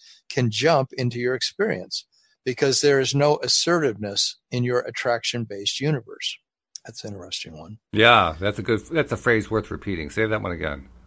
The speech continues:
Speaker 1: <laughs> You've in-, you've identified many wanted and unwanted aspects, but it's important to remember that none of those unwanted things can jump into your experience because there is no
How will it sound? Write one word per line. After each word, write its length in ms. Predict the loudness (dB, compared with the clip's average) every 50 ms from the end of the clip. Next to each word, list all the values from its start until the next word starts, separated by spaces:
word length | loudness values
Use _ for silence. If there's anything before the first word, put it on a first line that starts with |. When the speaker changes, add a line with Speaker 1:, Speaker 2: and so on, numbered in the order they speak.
| -20 -12 -8
Speaker 1:
<laughs> 520 | -6 -2 -2 0 0 0 -2 -4 -6 -12 -16 _ _ _ _ _ _ _ _ _ 0
You've 180 | 2 4 6
in-, 180 | 6 4 4 2 2
you've 200 | 2 4 6 6
identified 560 | 6 6 6 4 4 4 4 4 4 4 4
many 240 | 2 2 2 2 0
wanted 420 | 2 2 2 4 4 2 2 0
and 120 | 0 0 2 2
unwanted 500 | 2 2 2 2 2 0 0 2 2 2
aspects, 640 | 4 4 4 2 0 -4 -8 -8 -4 -4 -4 -4 -6 _ _ _ _ -10 -6
but 100 | -4 -2
it's 160 | 0 0 -2
important 340 | 0 2 2 2 2 2 0
to 60 | -2
remember 400 | 0 2 2 4 4 4 4 2
that 140 | 0 -2 -2
none 280 | 0 2 4 4 6 4
of 100 | 4 4
those 240 | 2 2 2 0 0 2
unwanted 560 | 4 4 6 6 6 6 6 4 2 0 -4 -2
things 400 | 0 2 2 2 2 0 -2 -2
can 160 | 0 0 0
jump 400 | 0 0 2 4 4 4 4 2 -2
into 240 | -2 -2 -2 -2 -2
your 200 | -2 -2 -2 -2
experience 720 | -4 -4 -4 -2 0 0 0 0 -2 -4 -2 -2 -4 -2 -4
because 380 | -8 -4 -2 0 0 2 2
there 180 | 2 2 2 0
is 140 | 0 0 0
no 240 | 2 2 2 2